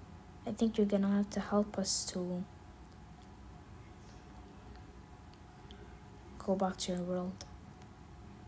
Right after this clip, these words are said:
What? Yeah. If that zombie apocalypse, like, if you didn't kill Cosmo, uh, or, no,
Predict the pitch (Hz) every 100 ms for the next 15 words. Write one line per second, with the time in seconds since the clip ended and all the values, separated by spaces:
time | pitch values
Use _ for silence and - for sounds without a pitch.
0 | - 202 185 208 247 254 - - - -
1 | - - - - - - - - - -
2 | - 233 262 247 - - - - - -
3 | - - - - - - - - - -
4 | - 226 - - 254 277 - 226 240 262
5 | 247 220 247 247 - 220 - - - -
6 | - - - - - - - - - -
7 | - - 196 190 - - 214 - 269 254
8 | 294 247 233 254 269 254 240 247 269 277
9 | 302 311 - - - - - - - -
10 | - - - - - - - - - -
11 | - - - - - - - - - -
12 | - 220 220 - 226 233 208 - - 233
13 | 226 -